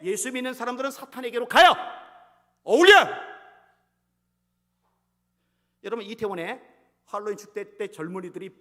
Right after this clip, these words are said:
진짜 미어터지게 모였어요. 압사 사고가 일어났어요. 최근에 거기 유족들이 뭐라고 했느냐? "대통령이 이 추모 예식에 와달라." 아니,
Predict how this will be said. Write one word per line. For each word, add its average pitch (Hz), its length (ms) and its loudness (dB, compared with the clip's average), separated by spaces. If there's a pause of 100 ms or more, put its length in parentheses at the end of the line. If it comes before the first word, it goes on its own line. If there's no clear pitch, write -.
(420)
진짜 180 520 -8
미어터지게 180 500 -8
모였어요. 147 580 -12 (160)
압사 160 320 -6
사고가 185 380 -8
일어났어요. 165 800 -12 (360)
최근에 240 520 -6
거기 196 340 -10
유족들이 202 460 -8
뭐라고 175 260 -8
했느냐? 175 300 -12
"대통령이 196 680 -10
이 214 200 -16
추모 214 300 -6
예식에 180 240 -6
와달라." 170 540 -8 (340)
아니, 175 540 -12